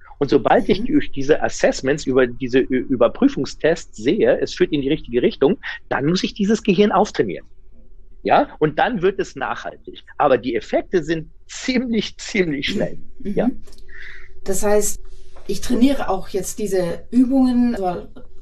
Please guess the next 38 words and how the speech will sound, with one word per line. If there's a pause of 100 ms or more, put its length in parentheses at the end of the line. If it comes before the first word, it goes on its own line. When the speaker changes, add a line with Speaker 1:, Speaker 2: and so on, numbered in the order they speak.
(100)
Speaker 2:
aber
so
lange,
bis
sie
auch
automatisch
laufen,
denn
ich
habe
immer
das
Gefühl,
sobald
ich
anfange,
beim
Sport
nachzudenken, (320)
klappt
gar
nichts. (280)
Das
heißt,
es
muss
im
Prinzip
ohne
aktives
Denken
passieren. (500)
Speaker 1:
Das
ist
das
Ziel.
Speaker 2:
Mhm.